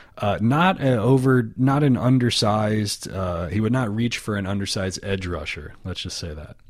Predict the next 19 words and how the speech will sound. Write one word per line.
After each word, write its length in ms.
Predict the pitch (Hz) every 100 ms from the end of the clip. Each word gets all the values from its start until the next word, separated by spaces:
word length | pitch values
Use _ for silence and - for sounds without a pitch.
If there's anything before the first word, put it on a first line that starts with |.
| - - - - - -
Will 180 | 135 139
the 100 | 131
Eagles 420 | 165 196 113 -
do 220 | 92 80
it? 100 | 73
Uh, 240 | - 101
we'll 100 | 95
let 220 | 110 107 107
you 40 |
know. 160 | 104 92
Call 200 | 104 98
six 280 | 117 104
one 160 | - 101
oh, 140 | 95
six 300 | 92 104 95
three 160 | - 87
two, 260 | - 98 87
zero 300 | 90 87 82
nine 420 | 85 82 80